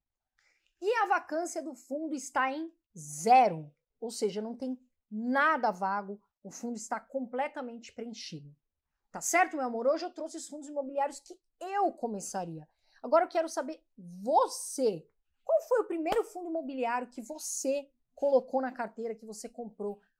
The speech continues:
Comenta aqui, "Carol, eu comprei o fundo X, o fundo Y, eu tenho esse fundo." Comenta aqui embaixo, eu quero saber. Compartilha aqui comigo, tá certo? Eu sempre falo,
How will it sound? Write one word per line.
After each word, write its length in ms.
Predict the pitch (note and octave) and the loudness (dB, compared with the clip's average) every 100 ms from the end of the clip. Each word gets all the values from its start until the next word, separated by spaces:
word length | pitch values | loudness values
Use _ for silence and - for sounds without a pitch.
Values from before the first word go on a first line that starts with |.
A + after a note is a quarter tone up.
| _ | _
Comenta 360 | G#4+ C#5 A#4+ | -4 -2 -2
aqui, 180 | A4 E4 | -4 -6
"Carol, 540 | E4 F4+ E4+ A4+ G4+ E4 | 0 4 6 4 2 0
eu 40 | |
comprei 560 | E4 D4 D#4 F4 F4+ - _ - | -2 -4 -2 -4 -4 -14 _ -16
o 80 | C4+ | -12
fundo 300 | D4+ E4 C4 | -6 -6 -6
X, 360 | - F4 E4 | -4 -4 -4
o 80 | C#4 | -8
fundo 300 | C#4+ D4+ C#4 | -10 -8 -6
Y, 320 | E4+ - C#4+ | -6 -6 -8
eu 60 | C4+ | -8
tenho 180 | D4 D4 | -8 -10
esse 160 | C#4+ | -12
fundo." 520 | B3+ D4+ E4+ D#4+ C#4+ - _ _ _ _ _ | -14 -10 -8 -8 -10 -14 _ _ _ _ _
Comenta 360 | - D4+ G#4+ G#4+ | -2 0 0 -2
aqui 140 | - | -4
embaixo, 320 | E4 C#4 C#4+ | -2 0 -2
eu 40 | - | -6
quero 200 | C4+ C4+ | -8 -6
saber. 400 | - A3 E3 D#3 _ _ _ | -8 -8 -8 -16 _ _ _
Compartilha 520 | A#3+ B3 B3 - B3+ | -6 -4 -4 -6 -8
aqui 160 | B3 B3 | -8 -12
comigo, 400 | B3 F#3 D3+ D3+ _ _ _ _ | -10 -12 -12 -20 _ _ _ _
tá 80 | - | -14
certo? 500 | E3+ D4+ F#4+ G4 G4+ - _ | -4 2 2 0 -6 -8 _
Eu 100 | B3+ | -6
sempre 360 | B3+ D#4+ F4+ - | -6 -8 -10 -4
falo, 500 | D#4 D4 D4 D4 | 2 2 2 -2